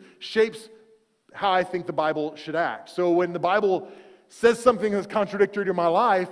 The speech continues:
I go, "Well, there's some, something must be wrong with the Bible."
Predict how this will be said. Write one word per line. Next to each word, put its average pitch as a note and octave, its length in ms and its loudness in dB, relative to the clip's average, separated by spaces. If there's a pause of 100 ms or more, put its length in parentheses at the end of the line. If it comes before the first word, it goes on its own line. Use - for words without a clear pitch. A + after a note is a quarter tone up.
I F3+ 140 4
go, F3+ 140 2
"Well, F3+ 240 2
there's F#3 220 0
some, G3 260 -2 (100)
something F#3 280 -4
must E3+ 160 -6
be F3 80 -8
wrong C#3+ 220 -4
with C3 80 -14
the C3 60 -12
Bible." B2+ 400 -4